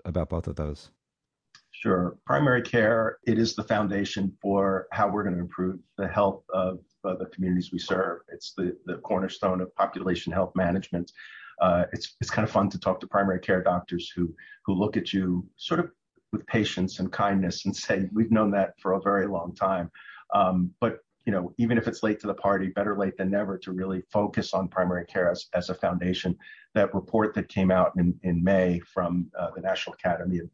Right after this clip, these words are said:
Speaker 2: of Medicine, calling primary care a common good, that, that investing and infusing primary care into the community, more primary care is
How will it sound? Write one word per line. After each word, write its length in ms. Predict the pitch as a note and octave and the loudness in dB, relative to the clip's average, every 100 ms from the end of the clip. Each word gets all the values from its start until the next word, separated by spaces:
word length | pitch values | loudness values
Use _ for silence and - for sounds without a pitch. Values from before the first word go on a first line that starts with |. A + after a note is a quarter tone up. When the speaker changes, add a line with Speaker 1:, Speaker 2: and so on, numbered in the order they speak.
| - | -6
Speaker 2:
of 160 | F2 E2+ | -4 0
Medicine, 500 | F2 F2+ - F2 E2+ - - - - | -2 -2 -2 -2 -4 -10 -20 -20 -8
calling 280 | - G2+ G2+ | 0 0 0
primary 400 | - F#2 F2+ F2 | 0 0 0 -2
care 240 | - F2+ | -2 -4
a 40 | E2 | -4
common 380 | - F#2 F2+ F2+ | -2 0 0 -2
good, 380 | - G2+ F#2 - - - - _ | -2 0 0 -4 -18 -20 -20 _
that, 240 | F2+ F2+ - | -4 -4 -4
that 200 | G2+ - - | -4 -4 0
investing 720 | F#2+ F2 G#2+ - G#2+ G2 G2 G2 | 0 4 2 2 0 0 -2 -4
and 180 | F2+ F2+ | -4 0
infusing 580 | F#2+ - B2+ B2 G#2 G2+ | -2 2 4 4 4 0
primary 300 | A2 G2 F#2 | 0 0 0
care 180 | - G2 | -2 -2
into 140 | - | -4
the 80 | F2+ | -12
community, 560 | - F#2 F#2 F2+ F2+ - - - | -8 -4 -2 -2 -2 -6 -8 2
more 240 | A2 A#2+ | 4 4
primary 340 | - G#2+ G2 F2+ | 4 0 0 -2
care 300 | - F#2+ | -2 -2
is 100 | F#2 | -2